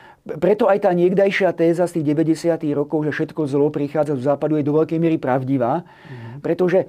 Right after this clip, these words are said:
Speaker 1: mm, vzhľadom na tú geografiu Európy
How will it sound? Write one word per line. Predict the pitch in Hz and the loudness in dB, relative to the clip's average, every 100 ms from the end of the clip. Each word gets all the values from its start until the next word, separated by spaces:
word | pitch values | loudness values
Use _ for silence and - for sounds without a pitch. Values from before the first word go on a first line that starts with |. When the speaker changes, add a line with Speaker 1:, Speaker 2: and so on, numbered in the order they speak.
| - - | -8 -12
Speaker 1:
mm, | 160 143 - - | -10 -10 -14 -12
vzhľadom | 135 147 190 214 220 214 | -6 0 2 4 2 4
na | 196 170 - _ _ _ | 4 2 0 _ _ _
tú | 156 | -6
geografiu | 147 190 214 196 190 185 147 | 2 4 4 2 2 2 4
Európy | 151 196 208 208 156 202 | 4 4 2 2 2 2